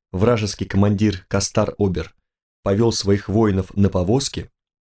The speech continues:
откуда он надеялся совершить бросок в лес, вчерашние охотники понесли немалые потери. Если быть точным, то партизанская сотня потеряла тридцать два человека только убитыми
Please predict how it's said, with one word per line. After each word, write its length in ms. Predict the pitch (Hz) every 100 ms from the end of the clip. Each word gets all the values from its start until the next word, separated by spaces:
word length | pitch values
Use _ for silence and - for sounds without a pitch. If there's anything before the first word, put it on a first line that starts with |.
| _ _
откуда 420 | 101 - - 117
он 140 | 110 104
надеялся 720 | 104 104 104 98 - 95 87 _ _
совершить 680 | - 131 120 117 - 110 -
бросок 520 | 95 101 - 98 -
в 80 | 90
лес, 360 | 143 - - _ _ _ _ _
вчерашние 680 | - 113 113 123 - 104 98
охотники 520 | - 147 - 123 110
понесли 520 | 104 101 98 117 123
немалые 600 | 120 120 98 101 107 107
потери. 500 | 98 92 - 85 _ _ _ _ _ _ -
Если 480 | 95 143 127 120
быть 260 | 117 117 -
точным, 480 | - 165 - 147 127 - _ _
то 140 | 135
партизанская 720 | 127 123 - 110 117 107 - 98
сотня 400 | - 139 135 107
потеряла 560 | 98 - 104 117 107
тридцать 420 | - 131 135 120
два 180 | 101 101
человека 500 | - 101 98 113 110
только 380 | - 107 101 -
убитыми 640 | 110 113 104 - 85 -